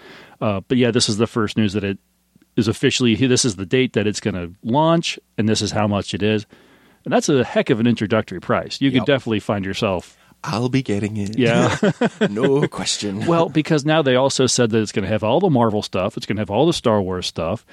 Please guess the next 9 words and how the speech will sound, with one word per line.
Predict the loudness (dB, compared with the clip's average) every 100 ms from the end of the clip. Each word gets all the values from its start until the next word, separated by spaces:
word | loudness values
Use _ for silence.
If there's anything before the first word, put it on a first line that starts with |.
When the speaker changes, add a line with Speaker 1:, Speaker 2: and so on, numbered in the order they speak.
| -20
Speaker 1:
It's | _
gonna | -2 -2
have | -2
every | 0 2 2
episode | 2 0 2
of | 2
The | 2
Simpsons. | 0 0 -4 -4 -2 -4 -8
Speaker 2:
Yeah. | -16 -14 -12 -12